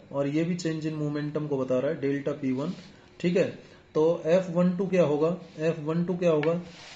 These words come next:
change in momentum upon time, यही तो होगा, change in momentum upon time। तो change in momentum कितना है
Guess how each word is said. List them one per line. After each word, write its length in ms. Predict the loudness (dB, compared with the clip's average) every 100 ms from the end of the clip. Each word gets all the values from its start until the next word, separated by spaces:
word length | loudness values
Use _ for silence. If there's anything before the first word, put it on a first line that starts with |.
| -20 -6
change 340 | 0 4 4
in 120 | 4 4
momentum 520 | 2 2 0 0 -2 -2 -4
upon 320 | -2 -2 0
time, 240 | 0 0 -4 -10 -20 -20 -20 -8
यही 140 | -4 0
तो 100 | 2
होगा, 280 | 4 2 2 -4
change 300 | -4 -2 0
in 100 | 2
momentum 460 | 2 2 0 2 2
upon 280 | 2 0 0 -2
time। 200 | -2 -4 -10 -18 -20 -8
तो 80 | -6
change 400 | -2 0 0 0
in 80 | 0
momentum 540 | 0 2 2 2 2 -2
कितना 280 | -2 0 2
है 160 | 0